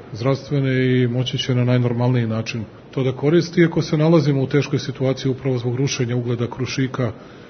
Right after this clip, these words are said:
kojem ničim nismo doprineli, a podigli smo Krušik iz mrtvih, a u kojem su učestvovali predstavnici bivšeg režima.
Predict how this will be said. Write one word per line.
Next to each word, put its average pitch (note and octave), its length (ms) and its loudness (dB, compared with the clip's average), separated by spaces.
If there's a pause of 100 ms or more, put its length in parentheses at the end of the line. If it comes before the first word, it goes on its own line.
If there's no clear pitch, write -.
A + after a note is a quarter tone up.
(140)
kojem B2+ 340 2 (200)
ničim E3 380 4
nismo D3+ 300 2
doprineli, C#3 680 2 (120)
a B2+ 120 2
podigli E3 540 6
smo D#3 200 2
Krušik D3+ 560 2
iz B2+ 180 2
mrtvih, D3 560 2 (420)
a C3+ 100 2
u B2+ 40 2
kojem C3 300 0
su B2+ 300 -2
učestvovali B2 520 -2
predstavnici A#2+ 600 -2
bivšeg A#2+ 360 0
režima. A#2 480 0